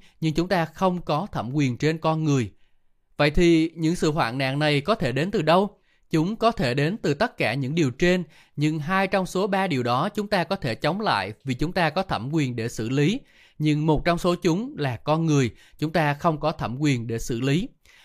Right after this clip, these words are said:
Nên chúng ta cần phải nhờ vào Chúa để giải cứu chúng ta khỏi sự bắt bớ từ con người. Rất là nhiều cơ đốc nhân cảm thấy bối rối về điều này,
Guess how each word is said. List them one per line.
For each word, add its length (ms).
Nên 220
chúng 140
ta 120
cần 220
phải 180
nhờ 220
vào 160
Chúa 320
để 120
giải 220
cứu 200
chúng 180
ta 280
khỏi 220
sự 200
bắt 240
bớ 320
từ 120
con 300
người. 280
Rất 140
là 60
nhiều 180
cơ 160
đốc 200
nhân 220
cảm 180
thấy 120
bối 220
rối 240
về 180
điều 160
này, 260